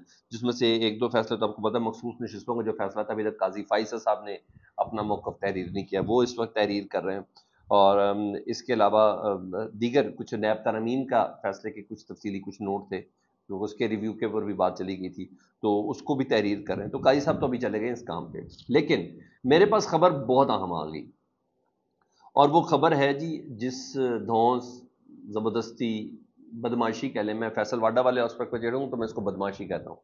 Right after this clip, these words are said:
जिस बदमाशी के साथ ये आइनी तरमीम, छब्बीसवीं आइनी तरमीम की गई, जिसका पहला नतीजा एक इस्तीफे की शक्ल में आ गया। और, अ, हुआ यूँ था कि बीएनपी Mangal के, अ,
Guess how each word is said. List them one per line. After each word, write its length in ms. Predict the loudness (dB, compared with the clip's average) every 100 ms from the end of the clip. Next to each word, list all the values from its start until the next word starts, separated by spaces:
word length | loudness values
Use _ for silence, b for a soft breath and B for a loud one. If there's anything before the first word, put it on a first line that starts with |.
| _ B B B
जिस 280 | -4 -2 0
बदमाशी 420 | 2 2 0 -2
के 100 | -2
साथ 480 | 0 0 -2 -16 _ _ _ -4
ये 200 | -2 0
आइनी 220 | 0 -2
तरमीम, 340 | -2 -2 -2 -4
छब्बीसवीं 520 | -6 -6 -6 -4 -2
आइनी 320 | 0 -2 -2
तरमीम 320 | -2 -2 -4
की 180 | -4 -6
गई, 240 | -4 -4 -6 B B B
जिसका 340 | -6 0 2 4 2 -8 _ _ -2
पहला 240 | 0 2
नतीजा 480 | 2 -2 -4 -4 -4 -8 -10
एक 80 | -8
इस्तीफे 380 | -8 -8 -6 -4
की 100 | -6
शक्ल 260 | -10 -10 -8
में 140 | -6
आ 120 | -6
गया। 200 | -8 -12 -16 _ _ _ _ b b 2
और, 320 | 6 6 6
अ, 1120 | 2 2 0 0 -2 -6 -10 -20 -20 -20 -10 2
हुआ 180 | 6 8
यूँ 180 | 6 2
था 80 | 0
कि 320 | -2 -4 -6
बीएनपी 760 | -6 0 2 2 0 -2 -4 -6
Mangal 420 | -2 0 4 4
के, 200 | 2 -2
अ, 460 | -4 -8 -14 -6 -2